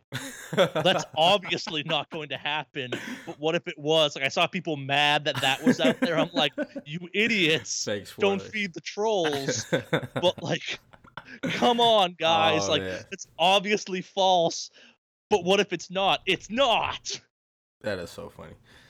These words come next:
Speaker 1: Grow up. Don't be so sensitive on this. I, I, I get it. Like, I, I understand the, like, wanting to go into something fresh and seeing things new, but, like,
Speaker 2: Yeah.
Speaker 1: I think the truly interesting, uh, for me at least, the best parts of that mo-, of the, of the,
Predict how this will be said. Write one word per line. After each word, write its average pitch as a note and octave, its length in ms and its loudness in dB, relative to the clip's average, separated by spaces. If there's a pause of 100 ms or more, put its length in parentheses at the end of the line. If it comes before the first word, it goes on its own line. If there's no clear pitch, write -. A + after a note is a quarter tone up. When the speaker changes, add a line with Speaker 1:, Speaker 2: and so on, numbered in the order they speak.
(160)
Speaker 1:
Grow G#3+ 240 -4
up. F#3 280 0
Don't F3+ 180 -8
be G3 80 -14
so F3+ 180 -10
sensitive E3 460 -8
on B2 80 -6
this. C3+ 180 -8
I, C4 280 2
I, C4 80 2
I C#4 80 4
get C#4 200 2
it. C#3+ 120 2
Like, D3+ 120 -4
I, F3 100 2
I F#3+ 120 0
understand G#3+ 540 -2
the, G3+ 100 0
like, F3 240 4 (380)
wanting F3+ 260 4
to E3+ 80 2
go E3 220 6
into E3+ 100 2
something D#3+ 440 0
fresh D#3 480 2
and D3+ 120 -8
seeing D3+ 360 -6
things D3 300 -6
new, C#3 280 0
but, C#3 160 0
like, C3 220 4
Speaker 2:
Yeah. A2 100 -4 (440)
Speaker 1:
I - 160 -16
think F3+ 180 0
the E3 60 -8
truly F3 500 -4
interesting, D#3+ 540 -8
uh, D3 80 -2 (480)
for F#3+ 120 2
me A#3+ 240 6
at F3+ 100 2
least, D#3 260 -4
the E3 60 -8
best D#3 360 0
parts D#3+ 280 -4
of C3+ 80 -16
that C3+ 240 0
mo-, C3 80 -8
of B2 160 -8
the, B2 80 -4
of B2 80 -4
the, A#2 100 -8